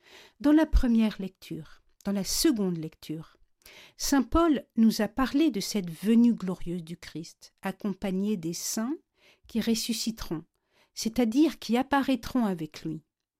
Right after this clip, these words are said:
Et il a parlé aussi de l'assomption finale à la fin du temps de la parousie. Dans la parabole, les chiffres cinq et dix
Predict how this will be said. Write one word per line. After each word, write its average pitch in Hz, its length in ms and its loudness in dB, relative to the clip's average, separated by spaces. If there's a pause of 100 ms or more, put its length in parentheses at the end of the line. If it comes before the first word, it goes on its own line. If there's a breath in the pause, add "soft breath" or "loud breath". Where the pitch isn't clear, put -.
(360 loud breath)
Et 247 60 4
il 254 180 6
a 277 80 4
parlé 302 360 4
aussi 302 360 2
de 254 80 2
l'assomption 302 720 2
finale 262 560 4
à 240 60 2
la 196 160 -2
fin 320 340 2
du 226 180 2
temps 262 320 0
de 208 120 -2
la 202 360 -2 (200)
parousie. 170 540 -4 (1600 loud breath)
Dans 269 200 4
la 240 160 6
parabole, 160 640 -4 (480)
les 180 120 -8
chiffres 311 640 -4
cinq - 640 -4 (200)
et 180 100 -4
dix 202 600 -4